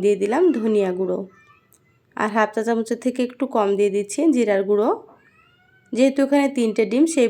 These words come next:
পরিমাপে মশলাগুলো আমি দিয়ে দিচ্ছি। আর এখানে সামান্য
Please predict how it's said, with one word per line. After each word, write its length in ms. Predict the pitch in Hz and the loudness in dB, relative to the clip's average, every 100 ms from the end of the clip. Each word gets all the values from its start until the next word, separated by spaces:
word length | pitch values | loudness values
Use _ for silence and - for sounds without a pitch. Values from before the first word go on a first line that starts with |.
| - | 2
পরিমাপে 400 | 208 202 196 262 | 0 0 0 0
মশলাগুলো 560 | 247 208 - 208 202 202 | 0 0 -2 -2 2 0
আমি 160 | 214 233 | 0 0
দিয়ে 200 | 220 196 | 2 2
দিচ্ছি। 360 | 196 196 - 339 523 - _ _ _ _ _ _ | 0 -4 -2 -2 -2 -12 _ _ _ _ _ _
আর 100 | - 214 | -2 -2
এখানে 300 | 220 233 262 | 0 -2 -2
সামান্য 360 | 285 220 202 | -2 -2 0